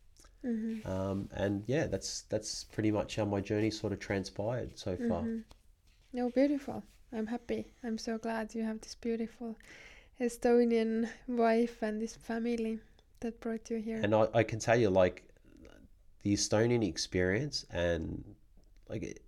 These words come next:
Speaker 2: it's such an amazing, it's such an extraordinary, um, country.
Speaker 1: Mm.
Speaker 2: The Estonian people are so spiritually connected to their earth.
Speaker 1: Mm-hmm.
Speaker 2: And I,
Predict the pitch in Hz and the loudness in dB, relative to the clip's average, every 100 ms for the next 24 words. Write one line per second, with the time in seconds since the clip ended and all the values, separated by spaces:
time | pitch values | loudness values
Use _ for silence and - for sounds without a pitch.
0 | - - - - 120 - 131 131 135 110 | -20 -20 -20 -8 -4 2 2 4 4 4
1 | 92 87 92 104 98 85 90 - 113 - | 4 2 2 2 0 -2 -4 -4 -4 -2
2 | 110 90 - - 90 92 87 85 80 80 | -2 -2 -6 -2 0 0 0 0 -2 -4
3 | - - - - 82 82 90 82 107 123 | -14 -20 -12 -8 -8 -8 -8 -8 -8 -10
4 | - _ _ _ - 233 220 202 - - | -12 _ _ _ -2 0 0 -2 -8 0
5 | - - 113 117 135 123 101 104 98 90 | 0 2 2 4 4 2 0 0 -2 -2
6 | 90 87 - - 92 92 92 90 - - | -2 -2 -2 4 4 4 0 -6 -18 -8
7 | - - 101 90 - 87 87 - 87 87 | -6 -4 0 0 0 -6 -6 -6 -6 -6
8 | - 101 - 82 85 - 80 78 110 - | -8 -10 -6 -4 -2 -4 -4 -2 -4 -8
9 | - _ - 240 214 214 208 - - - | -20 _ -8 -4 -2 -2 -6 -8 -20 -6
10 | 92 | -2